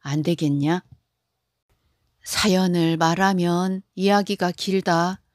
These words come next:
그나저나 오늘 나 때문에 박진규 내 볼일도 보지 못하고 내게 잡혀있는 것 아니야?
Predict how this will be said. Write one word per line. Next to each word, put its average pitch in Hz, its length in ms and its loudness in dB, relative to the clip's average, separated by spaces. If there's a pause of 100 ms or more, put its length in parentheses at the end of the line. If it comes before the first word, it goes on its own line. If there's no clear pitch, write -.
(580)
그나저나 160 640 0
오늘 151 420 0
나 147 180 -4
때문에 165 640 -6 (460)
박진규 185 760 0
내 180 160 2
볼일도 190 540 0
보지 160 280 -6
못하고 156 560 -4 (480)
내게 196 300 0
잡혀있는 170 560 -2
것 156 180 -4
아니야? 147 540 -2